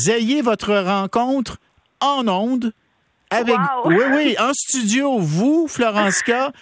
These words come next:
Speaker 1: et le ministre Carman en studio dans l'émission pour qu'on a-, qu'on assiste à cette discussion. Bon, pour le moment, c'est, ça va se faire en privé. C'est une première étape, mais moi, je vous le dis, je vais essayer de le convaincre de venir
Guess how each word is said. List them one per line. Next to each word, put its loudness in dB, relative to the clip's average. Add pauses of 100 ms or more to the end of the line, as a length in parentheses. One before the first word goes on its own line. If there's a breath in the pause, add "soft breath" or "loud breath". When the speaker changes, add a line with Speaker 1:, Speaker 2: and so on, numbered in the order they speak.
(220 loud breath)
Speaker 1:
et 0
le 0
ministre 0
Carman -2
en 0
studio -4
dans 0
l'émission 0
pour -6
qu'on -2
a-, -2
qu'on 0
assiste -2
à -2
cette -4 (280 loud breath)
discussion. -2 (320 loud breath)
Bon, 0
pour -2
le 0
moment, 0
c'est, -2
ça -2
va 0
se -4
faire -2
en -2
privé. 0
C'est -4
une 0
première -2
étape, -2 (320 loud breath)
mais 0
moi, 2
je 0
vous 0
le -2
dis, -2
je -4
vais 0
essayer -2
de 0
le -2
convaincre 0
de 0
venir -2